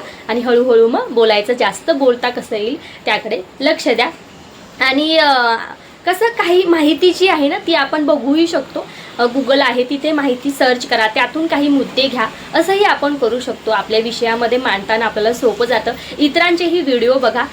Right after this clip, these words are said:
त्यातूनही आपल्याला काही गोष्टी कळत असतात, समजत असतात. तर ह्या सगळ्या गोष्टी आहे. तर, अ,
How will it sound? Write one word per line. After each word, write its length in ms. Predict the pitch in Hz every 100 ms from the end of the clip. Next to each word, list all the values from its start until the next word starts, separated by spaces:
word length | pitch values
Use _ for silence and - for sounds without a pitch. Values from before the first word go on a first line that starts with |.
| - -
त्यातूनही 460 | 254 294 320 339
आपल्याला 320 | 370 277 262 269
काही 260 | 254 226
गोष्टी 360 | 233 226 233 254
कळत 340 | 233 233 262
असतात, 260 | 247 247 220
समजत 440 | 269 233 233 262
असतात. 280 | 226 - 247 - - -
तर 60 | 262
ह्या 200 | 302 415
सगळ्या 240 | 415 254
गोष्टी 320 | 240 233 - 240
आहे. 540 | 220 269 - - - -
तर, 160 | 233 240
अ, 420 | 240 247 247